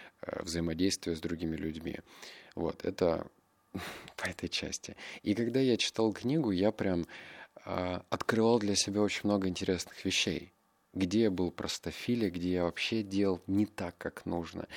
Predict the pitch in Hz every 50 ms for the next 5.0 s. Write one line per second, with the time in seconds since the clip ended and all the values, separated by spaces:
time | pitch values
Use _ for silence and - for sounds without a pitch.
0 | - - - - - - _ - 92 101 104 104 104 104 101 98 107 113 - 101
1 | - - 107 123 156 156 135 95 85 85 92 90 87 92 92 95 92 87 95 85
2 | 82 - - - - 113 123 113 101 - - - - - _ - 87 87 98 107
3 | 107 90 80 78 - - - - 85 82 104 139 165 151 85 87 87 - - -
4 | 82 - - 90 95 117 113 92 - - - - 85 78 87 104 107 104 87